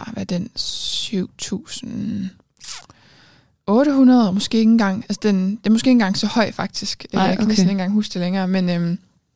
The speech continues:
Speaker 1: under otte tusind meter.
Speaker 2: Okay.
Speaker 1: Men vi vil så gøre det uden brug af, af kunstig ilt.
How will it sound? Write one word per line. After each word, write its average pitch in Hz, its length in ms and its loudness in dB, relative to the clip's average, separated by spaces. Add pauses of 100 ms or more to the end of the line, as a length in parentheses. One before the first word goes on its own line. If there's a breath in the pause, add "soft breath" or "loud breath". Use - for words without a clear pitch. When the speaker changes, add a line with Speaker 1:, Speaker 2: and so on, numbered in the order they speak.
(300)
Speaker 1:
under 240 200 4
otte 180 220 0
tusind - 300 -2
meter. 160 200 -6 (300 loud breath)
Speaker 2:
Okay. 185 260 0 (220 loud breath)
Speaker 1:
Men 214 140 6
vi 247 100 8
vil 233 140 6
så 220 140 0
gøre 190 180 2
det 196 60 4
uden 208 360 2
brug 170 260 -4
af, 160 260 -4
af 185 80 -4
kunstig 196 400 0
ilt. 175 300 -4